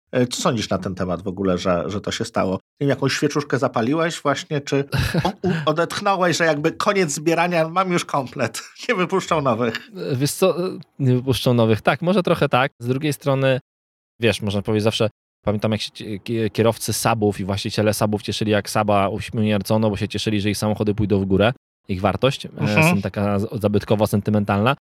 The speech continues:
Speaker 2: To można powiedzieć tak samo, że iPody pójdą może trochę w górę.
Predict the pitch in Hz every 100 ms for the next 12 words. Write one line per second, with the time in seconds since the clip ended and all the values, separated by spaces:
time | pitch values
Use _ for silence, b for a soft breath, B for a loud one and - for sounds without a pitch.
0 | _ _ 117 107 107 113 104 104 - 98
1 | 104 107 101 107 104 104 - _ 104 98
2 | 98 98 95 95 98 - 92 95 104